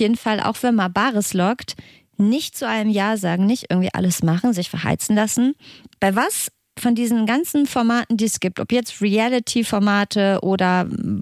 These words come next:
was auch immer, diese ganzen Fernsehsachen, wo würdest du dich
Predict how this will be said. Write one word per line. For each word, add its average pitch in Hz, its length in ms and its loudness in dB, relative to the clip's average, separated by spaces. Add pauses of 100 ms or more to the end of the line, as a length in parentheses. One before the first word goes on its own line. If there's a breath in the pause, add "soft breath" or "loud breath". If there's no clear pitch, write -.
was 196 180 2
auch 185 100 2
immer, 170 200 4
diese 180 180 -4
ganzen 233 260 0
Fernsehsachen, 180 560 0
wo 311 240 4 (380 loud breath)
würdest 196 440 -2
du 302 180 0
dich 214 440 -2